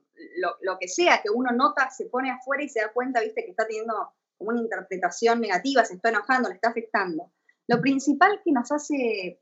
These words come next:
que nos va a beneficiar cambiar y observar, más que nada, son nuestras interpretaciones, porque ahí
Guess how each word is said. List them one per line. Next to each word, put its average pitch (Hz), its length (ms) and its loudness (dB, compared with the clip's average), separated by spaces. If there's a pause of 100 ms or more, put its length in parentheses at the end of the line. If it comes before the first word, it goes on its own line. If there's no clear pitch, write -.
que 190 80 2
nos 202 120 0
va 277 60 4
a 311 40 6
beneficiar 262 840 4
cambiar 185 680 2 (120)
y 208 80 0
observar, 190 1080 4
más 175 200 -14
que 202 80 -16
nada, 190 340 -12 (320)
son 339 240 2
nuestras 349 400 -6
interpretaciones, 208 1120 -4 (420)
porque 233 260 4
ahí 302 340 0